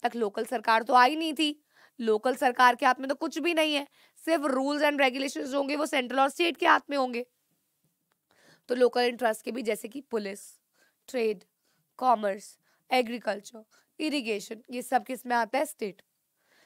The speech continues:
स्टेट गवर्नमेंट इसमें अकेली लॉज बना सकती है और डिसीजंस भी ले सकती है।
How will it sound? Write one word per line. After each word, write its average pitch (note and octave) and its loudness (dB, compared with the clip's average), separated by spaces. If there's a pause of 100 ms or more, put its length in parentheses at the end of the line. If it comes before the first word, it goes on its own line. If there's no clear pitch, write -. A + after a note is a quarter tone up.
(120)
स्टेट C4+ 2
गवर्नमेंट C4 0
इसमें C#4 -4
अकेली D4+ 0
लॉज A3 6
बना G#3 0
सकती A#3 -10
है B3 0
और A3+ 6
डिसीजंस G#3 -10
भी A3 -8
ले A#3 0
सकती A#3 -10
है। C4 -8